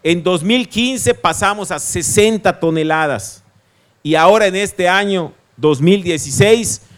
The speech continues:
¿cuántas toneladas vamos a entregar, compañeros? Cien toneladas.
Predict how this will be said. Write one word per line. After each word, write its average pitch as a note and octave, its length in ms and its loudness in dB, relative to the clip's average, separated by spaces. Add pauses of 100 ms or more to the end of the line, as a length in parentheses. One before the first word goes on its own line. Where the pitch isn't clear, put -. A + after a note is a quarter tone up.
(120)
¿cuántas G#3 380 4
toneladas F3+ 520 2
vamos F3+ 220 2
a E3+ 60 2
entregar, D#3+ 400 2
compañeros? E3 680 2 (760)
Cien G#3 680 4
toneladas. C#3 880 0